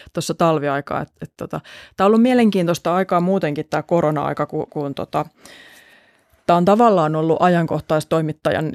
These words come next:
juuri sitä ydinjuttua ja just sitä, minkä takia tätä tykkää tehdä, että asioita tapahtuu nopealla sykkeellä ja, ja pääsee reagoimaan ja pääsee olemaan mukana ja pääsee olemaan mukana kertomassa niistä tapahtumista ihmisille ja,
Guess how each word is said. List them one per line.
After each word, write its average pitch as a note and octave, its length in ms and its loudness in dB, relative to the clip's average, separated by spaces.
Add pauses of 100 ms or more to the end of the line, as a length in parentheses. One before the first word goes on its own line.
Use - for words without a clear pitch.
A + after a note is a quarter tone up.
juuri E3+ 320 2
sitä D#3 280 -2
ydinjuttua D3+ 760 -2
ja D3 80 0
just D#3 300 -4
sitä, D#3 200 -2
minkä D3+ 260 -4
takia - 340 -8
tätä - 280 -6 (240)
tykkää D#3 360 -2
tehdä, D#3 320 -2
että - 200 -4
asioita D#3+ 320 0
tapahtuu D#3+ 540 -2
nopealla D3+ 420 -2
sykkeellä C#3 520 -8
ja, D3+ 80 -4 (100)
ja F3 80 -4
pääsee D#3+ 440 0
reagoimaan D3 540 -2
ja C#3+ 60 -6
pääsee C#3+ 440 -4 (300)
olemaan D#3+ 340 0
mukana D#3+ 380 0
ja D3 80 -4
pääsee D3+ 300 0
olemaan D#3 280 0
mukana D#3 380 -4
kertomassa D3+ 600 0
niistä D3 240 -4
tapahtumista - 680 -6
ihmisille - 500 -6
ja, - 160 -4